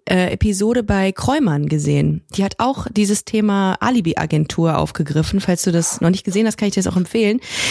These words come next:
Ähm, da hat, äh, Maren Kräumann, die lesbische, äh, Schauspielerin, äh, und Comedienne auch oder Komikerin eher, ein, ähm, einen Sketch daraus gedreht, äh,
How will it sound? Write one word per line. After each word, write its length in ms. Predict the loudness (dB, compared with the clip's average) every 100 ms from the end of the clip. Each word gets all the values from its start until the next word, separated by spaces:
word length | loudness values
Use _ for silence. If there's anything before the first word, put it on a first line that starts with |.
| -6 -4
Ähm, 260 | 0 2 2
da 120 | 2
hat, 240 | 0 -2
äh, 80 | -2
Maren 320 | 0 2 0
Kräumann, 560 | -2 -2 0 2 0 -2 -4
die 300 | 0 2 2
lesbische, 880 | 0 0 0 0 -4 -2 0 0 -2 0
äh, 220 | 2 2
Schauspielerin, 640 | 0 0 0 0 2 0 -2 _ 0
äh, 140 | 0
und 260 | 2 0 -2
Comedienne 500 | 0 0 2 2 0 -2 -16 -6
auch 200 | -2 -2
oder 240 | 0 0 0
Komikerin 540 | 0 0 2 0 2
eher, 200 | 2 2 0 -10 -12 -4
ein, 340 | 0 2 0
ähm, 500 | 0 2 2 2 0 0
einen 120 | 0
Sketch 320 | 0 0 -2 0
daraus 340 | 0 0 0
gedreht, 480 | -2 0 0 0 -4 -12 -20 -20 -12
äh, 300 | -2 0 2